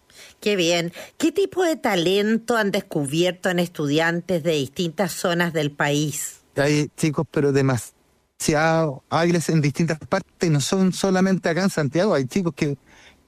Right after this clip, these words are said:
Speaker 2: que colegios como en Ovalle, que son liceos pequeños, o de, liceos que están bien, bien, bien lejos de Santiago,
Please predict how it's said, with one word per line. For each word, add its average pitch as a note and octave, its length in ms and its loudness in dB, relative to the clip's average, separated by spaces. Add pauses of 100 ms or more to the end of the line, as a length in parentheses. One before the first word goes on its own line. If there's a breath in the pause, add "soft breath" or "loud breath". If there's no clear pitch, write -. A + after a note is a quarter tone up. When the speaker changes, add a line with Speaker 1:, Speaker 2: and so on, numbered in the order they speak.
Speaker 2:
que D#3+ 480 0
colegios D#3+ 380 0
como D#3+ 220 2
en C#3 60 2
Ovalle, C3+ 600 2 (560)
que D3+ 400 2
son D#3 500 0
liceos C#3+ 920 0 (360)
pequeños, E3+ 440 2
o D3 280 2
de, C#3 240 0
liceos D3+ 320 0
que E3+ 80 -4
están E3 280 0
bien, F3+ 340 2
bien, F3 460 2 (300)
bien E3+ 280 2
lejos F#3+ 220 0
de D#3 60 -6
Santiago, E3+ 580 0